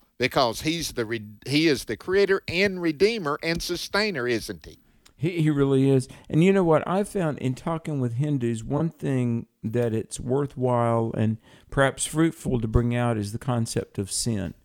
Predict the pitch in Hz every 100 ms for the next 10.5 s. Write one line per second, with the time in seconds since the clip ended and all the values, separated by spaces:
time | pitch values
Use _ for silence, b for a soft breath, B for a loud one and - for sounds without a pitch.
0 | b b b b - 135 131 - 101 -
1 | - 147 135 135 196 190 180 131 127 135
2 | 135 117 110 104 95 95 b b b b
3 | 123 120 110 113 127 127 127 - 147 135
4 | 120 117 117 - - - 113 117 113 117
5 | 110 - 120 113 113 - 135 131 117 98
6 | - 98 b b b b - 117 107 -
7 | 120 117 127 127 117 - 151 147 139 104
8 | 101 120 - b b b b _ - 151
9 | 135 127 127 - 120 120 120 120 117 117
10 | 117 - 107 117 110